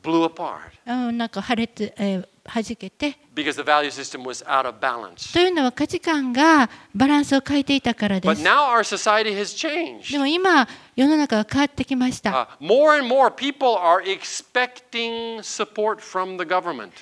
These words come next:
Speaker 2: だんだん人々が政府の援助を期待するようになってきました。
Speaker 1: Fifty years ago, this concept was not, uh, uh, in Japan.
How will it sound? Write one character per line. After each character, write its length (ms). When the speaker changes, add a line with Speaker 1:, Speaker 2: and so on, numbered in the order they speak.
Speaker 2:
だ 160
ん 140
だ 320
ん 60
人 240
々 280
が 240
政 320
府 120
の 100
援 260
助 140
を 100
期 120
待 240
す 140
る 60
よ 60
う 20
に 80
な 100
っ 40
て 120
き 140
ま 120
し 120
た。 140
Speaker 1:
Fifty 140
years 320
ago, 280
this 200
concept 480
was 200
not, 180
uh, 720
uh, 100
in 80
Japan. 440